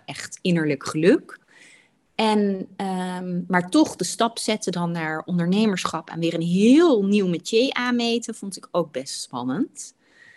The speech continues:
En toen ben ik op een gegeven moment, heb ik die s-, s-, stap gezet. Ik ben een soort cursus gaan volgen over, ehm, ondernemen. Omdat ik ook geen idee had waar ik moest beginnen.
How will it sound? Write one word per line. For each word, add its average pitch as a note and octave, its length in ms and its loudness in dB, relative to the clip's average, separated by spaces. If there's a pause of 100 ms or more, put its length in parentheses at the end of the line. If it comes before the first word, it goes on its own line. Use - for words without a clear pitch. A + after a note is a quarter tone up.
(500)
En G#3 140 -4
toen C4 220 4
ben B3+ 120 4
ik A3+ 120 -2
op A3+ 80 -2
een A3+ 60 -6
gegeven E4+ 440 0
moment, C#4 440 4 (180)
heb A3+ 160 -2
ik A3 100 -8
die F#3 100 -6
s-, F3+ 280 -6
s-, - 220 -12 (100)
stap - 340 -4
gezet. A3+ 420 2
Ik C4+ 100 -4
ben G#3+ 120 -4
een G3+ 60 -2
soort F#3 260 -8
cursus D#4 380 0
gaan C4+ 240 -4 (200)
volgen B3+ 480 0
over, F3+ 520 -2
ehm, E3+ 380 -4 (120)
ondernemen. G#3 840 4 (1400)
Omdat F#3 200 -8
ik - 120 -10
ook F3 140 -6
geen C#4+ 580 4
idee E3 320 -4
had D3 200 -12
waar E3+ 300 -8
ik D#3 140 -8
moest D3+ 240 -10
beginnen. G#3+ 540 -6